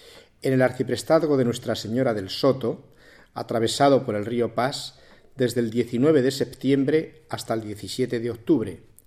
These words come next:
y en el arciprestazgo de Nuestra Señora de Valvanuz, atravesado por el río Pisueña, desde el veinticuatro de octubre al veintiuno de noviembre.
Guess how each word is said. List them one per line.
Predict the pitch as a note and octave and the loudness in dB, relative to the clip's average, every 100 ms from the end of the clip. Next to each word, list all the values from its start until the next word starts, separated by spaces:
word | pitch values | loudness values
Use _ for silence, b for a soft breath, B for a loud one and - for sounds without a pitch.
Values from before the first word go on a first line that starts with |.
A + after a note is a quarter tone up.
| b b b b b - | b b b b b -6
y | D3+ | 2
en | C#3+ | 4
el | C3 | 6
arciprestazgo | C3 C3 - A#2+ - E3 D3+ | 2 2 -4 -4 2 4 6
de | C#3 | 4
Nuestra | C3 C3 B2 | 2 0 -6
Señora | - B2 D3 C3+ | -2 0 2 4
de | A#2+ | 4
Valvanuz, | B2+ A#2 B2 C3+ - - b b b b | 2 2 0 -2 -4 -16 b b b b
atravesado | A2+ B2 A#2+ A#2 D3+ C#3+ B2+ | -8 -4 -4 0 4 4 2
por | A2 | -4
el | G#2+ | -4
río | B2+ B2+ C3 | 0 0 0
Pisueña, | C#3 D3 C3 C3+ - b b b b | 0 2 4 2 -2 b b b b
desde | - B2 A#2 A#2+ | -4 -2 0 -2
el | A2+ | -2
veinticuatro | A2 A2+ G2+ G#2 D3 D3 B2+ G#2+ | -2 -4 -6 -2 2 2 0 -4
de | A2+ | -4
octubre | A2+ - D3+ A#2+ A#2+ B2+ C3 - - | -6 -2 0 0 0 -4 -8 -20 -8
al | C3+ C#3 | -2 -2
veintiuno | A2 G2+ G#2 A#2 G#2 | -4 -10 -8 -8 -6
de | G2+ | -8
noviembre. | F2+ E2 - - | -12 -12 -14 -18